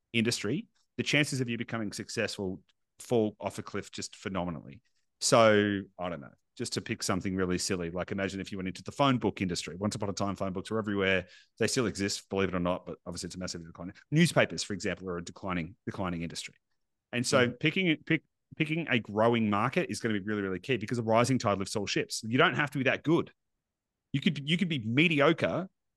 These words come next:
Speaker 1: and become s-, phenomenally successful if you just find something you're interested in, in an industry that is growing. Like, you don't even have to be better than everyone. You don't even have to be the, you could be, like, middle of the road and still become wildly successful if you just take some time. Which leads me on to the next,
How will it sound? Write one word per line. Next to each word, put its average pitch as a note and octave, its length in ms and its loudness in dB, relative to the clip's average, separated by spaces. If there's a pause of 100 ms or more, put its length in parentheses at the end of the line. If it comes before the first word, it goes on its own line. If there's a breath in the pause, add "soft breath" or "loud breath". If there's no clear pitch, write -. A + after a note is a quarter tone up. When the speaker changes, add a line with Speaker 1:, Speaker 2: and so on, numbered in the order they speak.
Speaker 1:
and B2 140 4
become C3 280 0
s-, A#2 160 -4 (280)
phenomenally D3+ 760 2
successful - 720 -2 (440)
if C3 160 -4
you C#3 60 -2
just C#3+ 200 -4
find C#3 200 2
something C#3+ 360 -2
you're C3+ 180 2
interested A#2+ 380 -2
in, G2+ 240 0
in G#2+ 120 0
an A#2 80 -4
industry A2+ 360 -2
that G#2 120 -4
is G#2+ 140 -4
growing. A2+ 380 -2 (160)
Like, D3+ 160 0
you G3 60 4
don't A#3 180 6
even C#4 160 4
have F#3 180 2
to - 80 0
be D3+ 140 2
better E3 260 6
than F3+ 140 2
everyone. E2 460 -4 (200)
You F#3 80 6
don't D4 140 10
even F#4+ 160 10
have F3+ 140 4
to F#3 60 -6
be F3+ 120 2
the, D3 160 -4 (300 loud breath)
you D4 140 0
could G4 200 -2
be, A3+ 120 4
like, D#3 320 6
middle D3 420 4
of D#3+ 120 2
the D#3 80 2
road B2+ 640 6
and A#2 100 2
still - 240 0
become A#2 340 0
wildly G#2+ 340 4
successful G2 540 -10
if - 100 -20
you G2+ 60 -12
just G2+ 140 -10
take G#2 160 -8
some F#2+ 100 -16
time. F2+ 300 -14 (320)
Which - 140 -6
leads F3+ 160 4
me F3+ 80 4
on D3 80 6
to C3 100 -6
the G#2+ 60 2
next, - 360 0